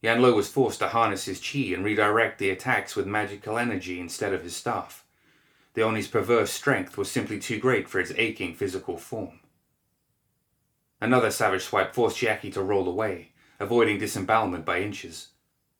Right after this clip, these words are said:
Her flute had fallen out of her hands, dancing away from her scrambling fingers on the flagstones,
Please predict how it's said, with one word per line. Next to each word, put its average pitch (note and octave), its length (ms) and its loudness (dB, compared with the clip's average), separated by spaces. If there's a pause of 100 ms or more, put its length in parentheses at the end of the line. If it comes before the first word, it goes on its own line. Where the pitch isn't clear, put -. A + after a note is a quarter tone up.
(220)
Her A#2 100 4
flute A#2 300 4
had G2 80 -2
fallen G#2+ 260 4
out G#2 140 2
of G2+ 80 -12
her F#2+ 140 -2
hands, F2+ 560 -8 (840)
dancing A#2+ 360 4
away B2 300 6
from G2 160 -4
her F#2+ 120 2
scrambling G2 500 2
fingers G2+ 360 0
on G2 120 0
the F2+ 60 -4
flagstones, F2+ 840 -6